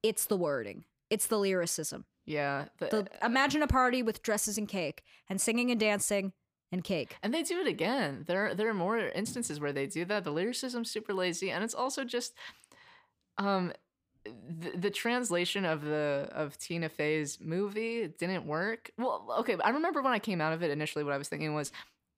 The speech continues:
Speaker 2: if they wanted to keep Tina Fey's voice, she should have done the lyrics. Like, you can't go to, like, a distinctly writer
Speaker 1: Yeah.
Speaker 2: voice of a, a person who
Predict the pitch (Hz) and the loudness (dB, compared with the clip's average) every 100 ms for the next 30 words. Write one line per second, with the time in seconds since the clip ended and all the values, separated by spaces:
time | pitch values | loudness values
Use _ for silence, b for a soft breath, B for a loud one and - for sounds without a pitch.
0 | _ - 190 190 220 214 285 302 277 269 | _ -2 0 2 2 2 0 -2 -4 -4
1 | 247 - 185 190 190 - - 180 160 143 | -4 -4 0 0 -2 -2 0 2 0 -2
2 | 139 143 226 254 - - 185 - - 180 | 0 0 0 -2 -4 -2 -2 -2 0 -2
3 | 151 147 139 127 127 - - - B B | -2 -4 -4 -4 -4 -6 -10 -14 B B
4 | B - 175 - 190 190 208 240 240 233 | B -2 -2 0 -4 -2 -2 0 2 2
5 | 226 220 185 170 170 156 156 - - 170 | 2 2 2 2 0 0 -2 -4 -2 -2
6 | 202 - 196 185 170 - _ _ _ _ | 0 0 2 2 2 -2 _ _ _ _
7 | - 165 160 214 185 180 151 151 185 240 | -12 -2 4 6 6 4 2 2 2 0
8 | - 156 147 165 - 160 175 180 214 185 | 0 0 0 -2 -2 -2 -2 0 0 -2
9 | 180 160 160 | 0 0 2